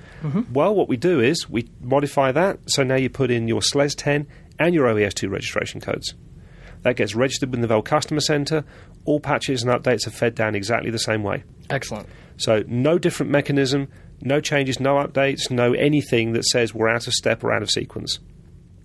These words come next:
Speaker 2: You get all the updates as they're available for sles ten and all the updates as they become available for O E S two with full dependency checking. So you go check something for O E S two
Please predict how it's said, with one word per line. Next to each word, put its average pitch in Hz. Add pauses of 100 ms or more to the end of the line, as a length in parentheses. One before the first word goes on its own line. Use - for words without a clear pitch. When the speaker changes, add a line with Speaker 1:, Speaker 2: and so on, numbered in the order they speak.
(300)
Speaker 2:
You 131
get -
all 170
the 175
updates 143
as 139
they're 135
available 123
for -
sles 123
ten 165 (400)
and 123
all 147
the 139
updates 127
as 117
they 120
become 120
available 117
for 113
O 110
E 110
S 107
two 143 (320)
with -
full 147
dependency 123
checking. - (500)
So 139
you 143
go 156
check -
something 147
for 131
O 127
E 120
S 110
two 151